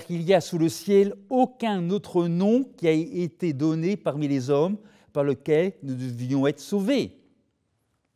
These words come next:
Le verset que je viens de vous lire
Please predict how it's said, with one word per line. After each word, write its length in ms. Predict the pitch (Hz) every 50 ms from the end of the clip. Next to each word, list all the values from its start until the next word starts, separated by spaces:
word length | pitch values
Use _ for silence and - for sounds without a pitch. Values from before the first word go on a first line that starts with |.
| _ _ _ _ _ _ _ _ _ _ _ _ _ _ _ _ _ _ _ _ _ _ _ _ _ _ -
Le 80 | 117
verset 420 | 113 104 165 175 170 - - 247 247
que 100 | - 156
je 60 | 131
viens 100 | 139 143
de 60 | 135
vous 120 | 123 135 147
lire 420 | 185 220 208 110 80 - - -